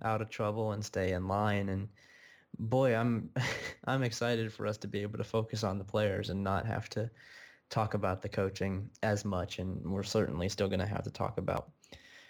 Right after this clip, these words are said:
this scandal for a long time, and deservedly so, but, uh, we got football starting this Saturday, and that's, uh,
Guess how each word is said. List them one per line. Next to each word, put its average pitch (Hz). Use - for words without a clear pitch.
this 98
scandal 92
for 98
a 95
long 95
time, 92
and 95
deservedly 104
so, 87
but, 95
uh, 101
we 120
got 123
football 113
starting 113
this 113
Saturday, 98
and 98
that's, -
uh, 50